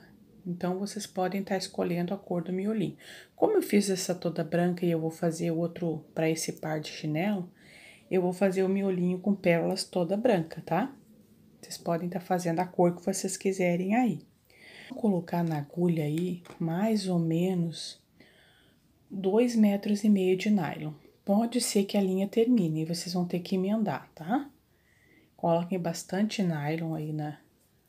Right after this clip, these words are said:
na agulha de vocês. E nós vamos colocar aqui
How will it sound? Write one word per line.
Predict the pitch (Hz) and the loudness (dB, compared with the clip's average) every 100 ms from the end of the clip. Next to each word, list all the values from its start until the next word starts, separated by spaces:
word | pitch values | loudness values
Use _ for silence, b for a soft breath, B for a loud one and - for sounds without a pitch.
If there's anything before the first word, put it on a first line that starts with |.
| _ | _
na | - 165 | -4 -4
agulha | - 175 165 | 0 0 0
de | 160 | -2
vocês. | 160 160 - 160 208 - B B B B B | -4 -4 -4 -2 -2 -6 B B B B B
E | 202 | -2
nós | 190 202 214 | 2 2 4
vamos | 214 214 - | 4 4 2
colocar | - 208 202 - 180 | 0 0 0 0 0
aqui | 180 - - 156 | -2 -6 -8 -8